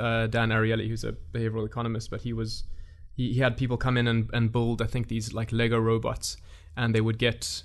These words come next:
paid for building the robots, but then as soon as they built the robot, then someone would come and break it down into its pieces and put it back into the box. Um, and the people that got paid, you know, a lot of money to do that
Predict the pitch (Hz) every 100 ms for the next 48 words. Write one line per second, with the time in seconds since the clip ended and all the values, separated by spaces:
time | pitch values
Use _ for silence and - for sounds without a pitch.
0 | 160 - 147 131 117 127 120 117 117 110
1 | 120 117 120 - - - - 117 120 117
2 | 117 - 113 139 117 113 120 110 117 113
3 | 117 - - 113 107 117 113 113 120 113
4 | 113 - - 117 113 113 113 110 110 110
5 | - - - - 120 110 110 107 117 113
6 | 110 117 104 104 107 107 - - - -
7 | - - - 120 110 110 - 120 120 131
8 | 127 113 117 113 120 120 120 113 - -
9 | - - - - 127 110 120 123 123 120
10 | 120 117 113 113 123 113 101 - -